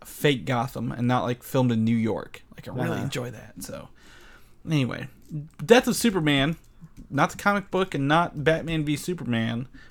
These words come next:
Speaker 1: but Death of Superman, the animated movie based on the comic book from the nineties that ruined the comic book industry almost, got a trailer, and I say it's better than the Batman v Superman. That's what I was going for, Mike, at the top of the show. So,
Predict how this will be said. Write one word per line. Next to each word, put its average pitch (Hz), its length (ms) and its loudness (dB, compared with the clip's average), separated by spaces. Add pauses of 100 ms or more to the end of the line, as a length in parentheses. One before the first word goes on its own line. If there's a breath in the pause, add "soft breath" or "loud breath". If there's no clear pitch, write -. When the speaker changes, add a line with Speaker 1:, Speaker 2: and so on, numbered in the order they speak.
Speaker 1:
but 120 140 -10
Death 196 220 4
of 156 60 -4
Superman, 131 480 2
the 120 200 0
animated 170 640 2
movie 123 500 2 (300 soft breath)
based 139 200 2
on 139 100 0
the 135 60 2
comic 139 340 2
book 131 140 0
from 127 120 -2
the 120 60 2
nineties 113 440 0
that 123 120 -4
ruined 123 280 2
the 113 40 -2
comic 123 300 0
book 113 160 -6
industry 117 380 -4
almost, 117 400 -2 (460 soft breath)
got 202 160 8
a 240 40 10
trailer, 131 540 6 (440 soft breath)
and 135 380 0
I 143 120 4
say 226 180 12
it's 185 100 8
better 185 300 8
than 156 320 2
the 131 220 4
Batman 143 400 4
v 123 80 4
Superman. 113 460 0
That's - 120 -6
what 123 120 -4
I - 20 -6
was 117 120 -8
going - 180 -4
for, - 120 -4
Mike, - 260 -10
at - 120 -14
the - 80 -14
top - 260 -10
of - 60 -14
the - 160 8
show. 190 160 6
So, - 320 2